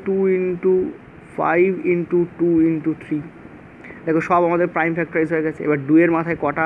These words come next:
আছে? দুইয়ের মাথায় তিন যাচ্ছে, পাঁচ যাচ্ছে আর তিন যাচ্ছে, ঠিক আছে? তো এটাকে আমরা কী করবো? একশো কুড়ি না লিখে, যেখানে আমরা একশো কুড়ি লিখেছিলাম, সেখানে একশো কুড়ি না লিখে আমরা এটাকে লিখবো, কারণ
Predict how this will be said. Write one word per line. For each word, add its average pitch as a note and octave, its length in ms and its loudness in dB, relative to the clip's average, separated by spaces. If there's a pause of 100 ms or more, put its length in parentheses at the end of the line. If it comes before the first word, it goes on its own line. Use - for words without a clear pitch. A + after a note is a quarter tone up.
(100)
আছে? D#3 140 -8 (480)
দুইয়ের D3+ 240 4
মাথায় D3+ 280 -2
তিন E3 140 0 (120)
যাচ্ছে, D3 300 -4 (540)
পাঁচ D#3 200 0 (120)
যাচ্ছে D3 320 -4 (200)
আর G3 100 -2 (800)
তিন C3+ 120 -2 (120)
যাচ্ছে, - 280 -12 (180)
ঠিক E3 160 0
আছে? B2 120 -4
তো - 40 -4 (140)
এটাকে A#3 300 0
আমরা A#3 180 2
কী A3+ 140 -2
করবো? G3 220 4 (240)
একশো - 180 -6 (100)
কুড়ি G3 240 2
না A3+ 140 2
লিখে, D3+ 240 2
যেখানে F3 220 -2
আমরা F3 140 0
একশো E3+ 200 -6
কুড়ি A3+ 220 4
লিখেছিলাম, C#3+ 320 0 (420)
সেখানে F#3 260 -2
একশো F3+ 220 -4
কুড়ি B3 200 2
না G3 120 2
লিখে D#3 160 0
আমরা G3 160 0
এটাকে E3+ 260 0
লিখবো, F#2 180 -6 (160)
কারণ D#3+ 140 0